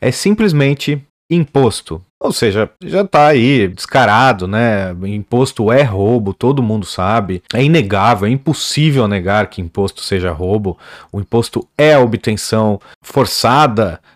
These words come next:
né, contra a vontade da vítima, né, do que ela possui, do que ela tem. Isso é um imposto e isso é o roubo. As definições,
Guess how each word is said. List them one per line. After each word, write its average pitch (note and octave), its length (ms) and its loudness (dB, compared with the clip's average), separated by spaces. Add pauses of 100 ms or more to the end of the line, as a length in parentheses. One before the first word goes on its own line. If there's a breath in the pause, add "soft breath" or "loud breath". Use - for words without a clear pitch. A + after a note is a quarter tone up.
né, A#2 200 0
contra C#3+ 540 0
a - 40 2
vontade A#2 840 -2 (360 soft breath)
da A2 220 -2
vítima, G2+ 720 -2
né, C3+ 300 0 (300 soft breath)
do A#2 200 -4
que B2+ 520 0
ela B2+ 220 2
possui, A#2 560 0
do G2 120 -6
que - 140 -4
ela A2+ 160 2
tem. F#2+ 380 -2 (300)
Isso C3+ 280 0
é C3+ 40 4
um D3+ 120 4
imposto C#3 580 2
e G#3 220 4
isso G#3+ 180 2
é C4 40 6
o D4 100 4
roubo. C#3+ 400 4
As G2+ 180 -4
definições, C3+ 720 -2